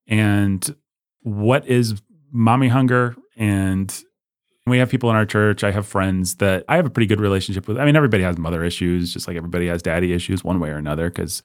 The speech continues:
your moms and da-, your mom and your dad, whoever they were, were sinners. But, you know, I, I know people that have much stronger mommy issues than I do. And just trying to contemplate exactly what that is. Like, it's very, everybody has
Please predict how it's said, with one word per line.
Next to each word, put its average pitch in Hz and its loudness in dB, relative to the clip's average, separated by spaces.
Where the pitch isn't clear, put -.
your 95 -4
moms 123 4
and 135 4
da-, 151 2
your 131 2
mom 185 4
and 196 0
your 185 4
dad, 220 4
whoever 226 4
they 214 2
were, 220 4
were 247 -2
sinners. 285 2
But, 107 0
you 131 0
know, 90 0
I, 110 2
I 110 0
know 110 4
people 98 -2
that 92 0
have 98 -2
much 95 -2
stronger 95 0
mommy 104 4
issues 98 0
than 101 0
I 95 2
do. 104 -4
And 101 2
just 139 -6
trying 165 2
to 127 2
contemplate 113 0
exactly 110 0
what 107 0
that 95 -2
is. 104 0
Like, 117 4
it's 127 0
very, 160 4
everybody 147 4
has 107 -2